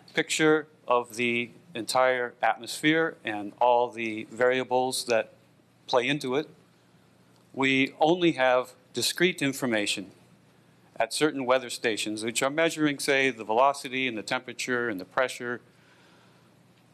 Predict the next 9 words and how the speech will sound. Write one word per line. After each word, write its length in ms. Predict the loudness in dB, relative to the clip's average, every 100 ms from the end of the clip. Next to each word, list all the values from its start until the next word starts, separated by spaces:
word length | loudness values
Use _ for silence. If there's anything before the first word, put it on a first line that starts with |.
| _ _ _ _ _ _ _ _ -20 _ _ _ _ _
these 200 | 0 0
things. 420 | -2 -10 -14 -20 -20 -20 _ _ _ _ _ _ _
So 420 | 2 4 4 2 _ _ _ _ _ _ _ _ _ _ _ _ _ _ _ _ -2
we 140 | 2
don't 180 | 2 2
know 120 | 2
how 180 | 2 0
to 60 |
start 460 | 0 4 6 6